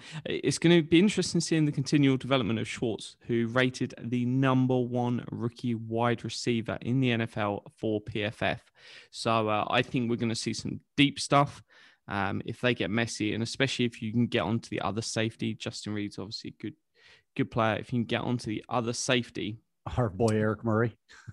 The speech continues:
Speaker 1: Yeah, then,
Speaker 2: <laughs> Yeah,
Speaker 1: uh,
Speaker 2: we kn-, we know how
Speaker 1: should
Speaker 2: he
Speaker 1: have some
Speaker 2: does.
Speaker 1: fun. <laughs>
Speaker 2: Well, and I think, you know, when we talk about the rating, right? 'Cause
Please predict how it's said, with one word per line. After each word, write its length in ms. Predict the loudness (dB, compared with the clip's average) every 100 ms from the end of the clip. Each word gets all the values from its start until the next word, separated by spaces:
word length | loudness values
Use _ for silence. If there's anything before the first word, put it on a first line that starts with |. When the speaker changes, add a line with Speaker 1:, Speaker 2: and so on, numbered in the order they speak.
| -16
Speaker 1:
Yeah, 220 | -10 -10 -10 _ -2
then, 240 | 2 4
Speaker 2:
<laughs> 20 | 4
Yeah, 60 |
Speaker 1:
uh, 80 | 6
Speaker 2:
we 80 | 6
kn-, 120 | 8
we 140 | 8
know 180 | 10 10
how 140 | 10 8
Speaker 1:
should 100 | 8
Speaker 2:
he 60 |
Speaker 1:
have 100 | 6
some 120 | 2
Speaker 2:
does. 100 | 0
Speaker 1:
fun. 240 | 0 -2 -4 _ _ -12
<laughs> 300 | -10 -6 4
Speaker 2:
Well, 300 | 4 4 -2 -2
and 100 | 4
I 60 | 4
think, 340 | 4 0 0 -6 _ _ _ _ _ 2
you 100 | 8
know, 100 | 8
when 140 | 8
we 100 | 6
talk 240 | 4 2 2
about 220 | 2 2
the 80 | -2
rating, 360 | -2 -2 -4
right? 180 | -2 -2
'Cause 220 | -2 -2